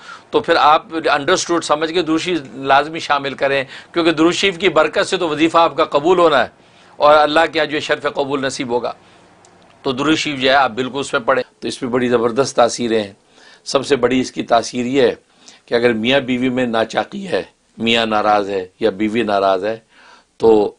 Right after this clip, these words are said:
जिसको मकसूद है कि बीवी अगर नाराज़ है, वो चाहता है कि बीवी राज़ी हो जाए, तो अपने बिस्तर पर बैठकर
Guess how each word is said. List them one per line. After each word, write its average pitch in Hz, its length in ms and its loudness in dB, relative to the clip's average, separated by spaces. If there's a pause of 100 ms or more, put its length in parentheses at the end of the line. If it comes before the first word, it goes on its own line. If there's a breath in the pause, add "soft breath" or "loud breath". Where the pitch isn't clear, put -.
जिसको 120 560 0
मकसूद 113 460 -2
है 113 100 4
कि 117 140 -4
बीवी 107 260 0
अगर 110 200 4
नाराज़ 104 380 4
है, 110 60 2
वो 104 120 2
चाहता 104 300 -2
है 104 60 -2
कि 101 320 -6
बीवी 104 280 -4
राज़ी 104 260 0
हो 107 140 -2
जाए, 104 240 -4 (440 soft breath)
तो 110 60 2
अपने 123 220 -2
बिस्तर 117 400 0
पर 107 220 -6 (540)
बैठकर 117 680 -2